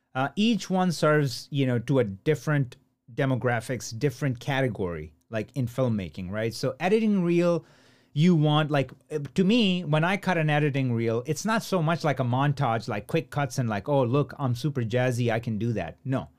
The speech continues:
unless you're doing, like, you know, you're cutting trailers, uh, for action, um, you know, films and stuff like that. What I would do is, like, you know, I usually build it out. Like, I'll have, like, a string of five or six or seven shots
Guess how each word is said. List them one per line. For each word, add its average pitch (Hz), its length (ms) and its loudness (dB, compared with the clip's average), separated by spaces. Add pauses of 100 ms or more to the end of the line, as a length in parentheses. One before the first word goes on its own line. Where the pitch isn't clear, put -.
(120)
unless 147 380 0
you're 147 100 2
doing, 135 360 2
like, 113 180 -4
you 131 60 -4
know, 123 80 -2
you're 113 140 -2
cutting 139 420 -2
trailers, 110 580 -4 (380)
uh, 107 160 -2
for 123 200 -4
action, 120 600 -4 (300)
um, 110 420 -2
you 120 120 -2
know, 110 100 -2
films 123 320 -2
and 104 100 -4
stuff - 240 -8
like 95 160 -6
that. 85 200 -12 (440)
What 147 160 2
I 180 80 2
would 190 160 4
do 175 160 6
is, 143 180 4
like, 123 220 0
you 135 60 0
know, 127 120 0
I 147 160 0
usually 143 480 4
build 131 420 2
it 117 220 0
out. 127 340 -2
Like, 120 200 -4
I'll 139 180 0
have, 135 300 -4
like, 117 340 -4
a 117 180 -2
string 151 380 -2
of 120 80 0
five 135 380 -2
or 120 40 -2
six 131 300 -6
or 120 40 -6
seven 127 360 -4
shots - 520 -6